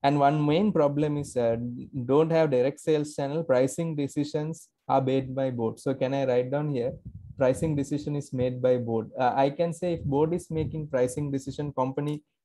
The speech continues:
uh, can't grow. Board, board makes, board makes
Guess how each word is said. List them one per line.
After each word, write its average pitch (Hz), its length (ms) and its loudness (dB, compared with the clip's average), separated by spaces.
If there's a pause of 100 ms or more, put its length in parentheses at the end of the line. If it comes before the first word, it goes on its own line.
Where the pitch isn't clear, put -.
(280)
uh, 131 140 2
can't 139 480 2
grow. 123 320 2 (380)
Board, 143 420 2 (480)
board 139 420 0 (520)
makes, 127 640 -6
board 139 360 0
makes 120 480 -8